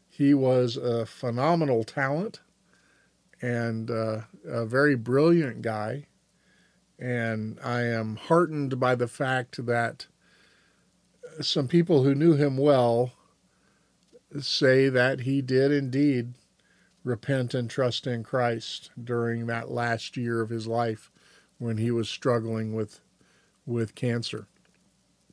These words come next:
the cancer that took his life. So that is a,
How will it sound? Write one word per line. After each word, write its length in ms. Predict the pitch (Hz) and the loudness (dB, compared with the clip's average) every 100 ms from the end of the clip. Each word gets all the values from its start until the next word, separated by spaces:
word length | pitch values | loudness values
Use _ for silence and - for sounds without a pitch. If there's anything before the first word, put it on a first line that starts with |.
| _ _ _ _ _ - - | _ _ _ _ _ -14 -8
the 100 | 123 | -4
cancer 400 | 135 117 - 113 | -2 -2 -2 -4
that 160 | 113 | -6
took 220 | - 120 117 | -8 -8 -8
his 160 | 107 | -8
life. 340 | 120 117 101 - | -6 -6 -8 -10
So 200 | - 107 | -8 -2
that 260 | 127 131 | 0 0
is 160 | 113 110 | -2 -4
a, 160 | 104 | -10